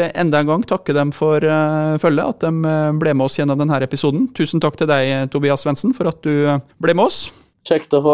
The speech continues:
Speaker 2: være med.
Speaker 1: Og, eh, til alle, dersom du abonnerer på Arbeidssporten der du abonnerer på podcast, så får du beskjed når en, eh, ny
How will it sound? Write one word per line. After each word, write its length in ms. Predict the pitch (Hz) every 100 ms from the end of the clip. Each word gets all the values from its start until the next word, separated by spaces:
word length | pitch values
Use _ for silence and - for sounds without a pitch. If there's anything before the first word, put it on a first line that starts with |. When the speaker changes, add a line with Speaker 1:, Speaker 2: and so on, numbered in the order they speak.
| 160
Speaker 2:
være 80 | 156
med. 240 | 151 175 - - - - - - -
Speaker 1:
Og, 300 | - 165 170
eh, 220 | 180 175 170
til 160 | 185 190
alle, 240 | 180 277 - _
dersom 340 | 170 170 - 170
du 120 | 170
abonnerer 320 | 165 175 151
på 160 | 147 165
Arbeidssporten 460 | 147 - 143 175 170
der 120 | 151
du 140 | 151
abonnerer 300 | 151 160 147
på 100 | 151
podcast, 440 | 175 165 175 - -
så 140 | 160
får 200 | 160 139
du 160 | 135 135
beskjed 380 | 139 127 113 -
når 240 | 120 123
en, 160 | 123 123
eh, 120 | 120
ny 200 | 120